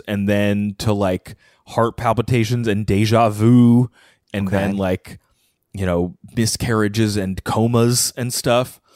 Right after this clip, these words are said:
Speaker 2: Yikes.
Speaker 1: And the way that those manifest in the book, and, like,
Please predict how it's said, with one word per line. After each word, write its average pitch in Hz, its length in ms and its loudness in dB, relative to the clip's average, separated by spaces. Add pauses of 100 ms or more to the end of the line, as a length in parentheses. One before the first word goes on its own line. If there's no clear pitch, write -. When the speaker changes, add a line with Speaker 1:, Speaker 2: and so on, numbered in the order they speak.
(200)
Speaker 2:
Yikes. - 460 -14 (180)
Speaker 1:
And 107 680 -4 (380)
the 117 200 -4
way 131 440 0
that 131 180 -2
those 113 220 0
manifest 110 560 -2
in 104 100 -4
the 95 100 0
book, 107 540 -2
and, 98 200 -6
like, 92 360 -6